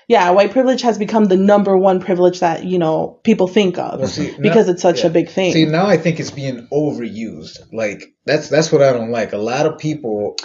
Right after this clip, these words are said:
Speaker 2: are,
Speaker 1: Um,
Speaker 2: are using
Speaker 1: I, I
Speaker 2: it
Speaker 1: don't think,
Speaker 2: for the wrong reasons.
Speaker 1: I don't think white, the word white privilege is being overused. I think what's being overused is pulling the race card.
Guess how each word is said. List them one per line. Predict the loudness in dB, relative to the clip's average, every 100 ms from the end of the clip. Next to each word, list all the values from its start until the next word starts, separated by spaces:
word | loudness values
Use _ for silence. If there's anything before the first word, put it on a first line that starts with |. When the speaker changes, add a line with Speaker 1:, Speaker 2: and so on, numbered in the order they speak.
| -16 -20 -14 -4
Speaker 2:
are, | 2
Speaker 1:
Um, | 4 4
Speaker 2:
are | 2 2 2
using | 2 0
Speaker 1:
I, |
I | 2
Speaker 2:
it |
Speaker 1:
don't | 2 2 0
think, | -2 0
Speaker 2:
for | 0
the | -2
wrong | -4 -6 -8
reasons. | -6 0
Speaker 1:
I | 2
don't | 2 2
think | 0 0
white, | 0 0 0 0
the |
word | 0 0 0
white | -2 -2
privilege | -4 -2 2 2 2
is | -2 -4
being | -2 -2 0
overused. | 2 2 0 -2 0 0 -2 -4
I | -4
think | 0 0 0
what's | -2 -2
being | -2 0
overused | 0 0 0 -2 -2 2 2 0
is | 0 -2
pulling | 0 0 2 2
the | 0
race | -2 -8
card. | -10 -10 -10